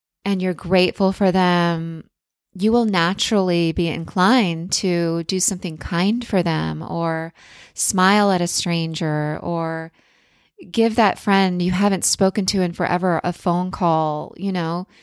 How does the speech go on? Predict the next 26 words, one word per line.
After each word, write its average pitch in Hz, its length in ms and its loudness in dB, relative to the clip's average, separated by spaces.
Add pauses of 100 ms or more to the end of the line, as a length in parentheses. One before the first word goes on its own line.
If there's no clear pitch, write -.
(560)
Dropping 233 440 4
into 240 180 2
a 196 40 2
state 196 220 0
of 170 120 -4
gratitude 175 520 0
for 170 180 -4
the 165 120 -4
relationships 170 1040 0
that - 100 -4
we 165 80 -6
have 165 360 -2
in 160 280 -4
our 160 180 -4
lives 156 520 -4
will 175 280 2
transform 185 840 0
it - 200 -4
from 165 240 -2
a 156 100 -4
lower 185 340 2
vibration 208 520 2
to 165 160 -4
a 143 80 -4
higher 175 300 0
vibration. 170 680 -2